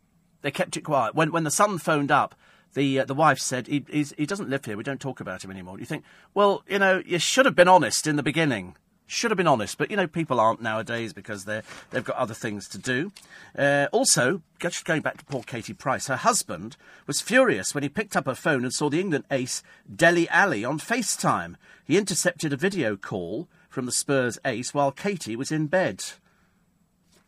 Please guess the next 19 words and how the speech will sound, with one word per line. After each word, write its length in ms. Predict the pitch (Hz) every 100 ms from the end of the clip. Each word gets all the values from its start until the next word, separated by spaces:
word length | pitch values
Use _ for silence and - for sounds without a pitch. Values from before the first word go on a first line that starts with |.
| _ _ _ _ - -
They're 100 | 160
just 240 | 185 -
tacky, 400 | - - - 101
aren't 220 | 107 101
they? 180 | 98 92
Let's 180 | 147 147
just 260 | 165 143 127
admit 320 | 107 110 -
it, 120 | -
shall 240 | - 120
we? 140 | 120 123
It's 200 | 127 -
just 400 | 143 135 - - _
tacky. 460 | - 143 - - 82 - - -
Not 240 | 120 147 117
very 160 | 117
nice 260 | 98 98 -
at 160 | 98 -
all. 220 | 120